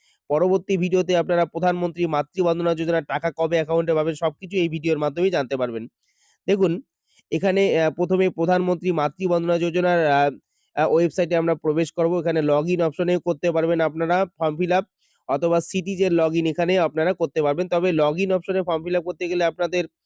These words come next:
আইডি এবং পাসওয়ার্ড লাগবে। আপনাদের পাশাপাশি যে আশা দিদি রয়েছে, সেখান থেকে আইডি এবং পাসওয়ার্ড নিয়েই, আহ, আপনারা ফর্ম ফিল আপ করতে পারবেন। আমি এখানে আপনা-, আমার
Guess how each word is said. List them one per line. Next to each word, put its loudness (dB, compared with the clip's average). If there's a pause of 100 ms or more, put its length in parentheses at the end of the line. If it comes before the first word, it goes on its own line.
(400)
আইডি 0
এবং 0
পাসওয়ার্ড 2
লাগবে। 0
আপনাদের -2
পাশাপাশি -4
যে -4
আশা 0
দিদি -10
রয়েছে, 0
সেখান -4
থেকে -2
আইডি 0
এবং -2
পাসওয়ার্ড 0
নিয়েই, 2 (460)
আহ, 2
আপনারা 0
ফর্ম -2
ফিল 0
আপ 0
করতে -4
পারবেন। 0
আমি -2
এখানে 0
আপনা-, -4
আমার -2